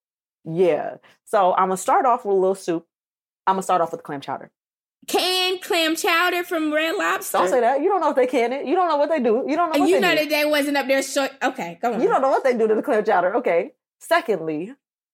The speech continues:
Speaker 1: the popcorn shrimp. Give me a little popcorn shrimp after I, after I finish off my little cup of clam chowder. Give me a little popcorn shrimp. I'll definitely have that. I'll take some, um,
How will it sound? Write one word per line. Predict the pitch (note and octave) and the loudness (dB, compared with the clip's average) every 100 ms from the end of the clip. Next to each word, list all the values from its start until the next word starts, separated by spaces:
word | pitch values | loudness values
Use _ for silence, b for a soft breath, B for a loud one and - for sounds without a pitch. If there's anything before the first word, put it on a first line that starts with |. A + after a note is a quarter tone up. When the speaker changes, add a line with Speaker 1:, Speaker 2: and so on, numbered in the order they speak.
| _ | _
Speaker 1:
the | F3 | 0
popcorn | A3 G3+ - F#3+ | 0 0 -2 -4
shrimp. | F#3+ A3+ C4 - _ _ _ _ _ _ - | -2 -2 -4 -6 _ _ _ _ _ _ -6
Give | F#3+ | -2
me | G3+ | 0
a | |
little | F#3+ F3 | 2 0
popcorn | F3 G#3 G#3 A3+ F#3+ | 2 0 0 -2 -2
shrimp | - A3 B3 | 0 0 2
after | F3+ G3 G3 | 0 0 2
I, | F#3 F3+ | 2 2
after | F#3+ F#3 | 0 2
I | F3 | 0
finish | A3+ A3 | 0 -2
off | G#3+ G3 | -2 0
my | G3 | 2
little | F#3 E3+ | 2 2
cup | E3+ A#3 | 0 -4
of | A#3+ | -2
clam | B3+ A#3 | -4 0
chowder. | A3 F3 F3 E3+ B B B - | 0 0 -2 -4 B B B -2
Give | G3+ | 2
me | A3 | 2
a | G3+ | 4
little | F3+ | 2
popcorn | E3+ G#3 A3 B3 | 4 0 2 -2
shrimp. | - F3 - | 0 -2 0
I'll | D3+ | -2
definitely | D3+ E3 G3+ G#3+ | 0 -2 0 0
have | G#3+ | 2
that. | E3+ E3+ E3 | 4 2 2
I'll | G3 G#3 | 2 2
take | G#3+ G#3 | 2 -2
some, | - F#3+ E3+ - | -2 -4 -6 -4
um, | D#3+ D#3 D3 C#3+ D3+ | -2 0 0 -2 -6